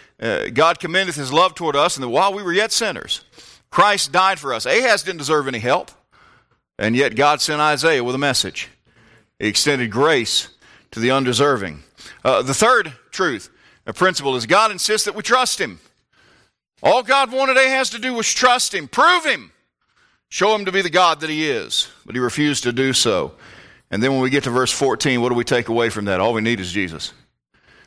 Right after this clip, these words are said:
It's Jesus plus nothing. Jesus plus nothing. If you would go to heaven,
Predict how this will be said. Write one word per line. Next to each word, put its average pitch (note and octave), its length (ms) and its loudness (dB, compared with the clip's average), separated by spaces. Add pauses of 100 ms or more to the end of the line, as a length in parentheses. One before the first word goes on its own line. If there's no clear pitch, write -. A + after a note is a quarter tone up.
(120)
It's - 140 -8
Jesus C#3 680 0 (380)
plus B2+ 520 2 (320)
nothing. G#2+ 360 -2 (800)
Jesus C3 480 2 (220)
plus B2 320 2
nothing. A#2 320 0
If F#2 100 -6
you B2 100 -2
would B2 120 -4
go C3 100 2
to A#2 60 2
heaven, C#3 340 2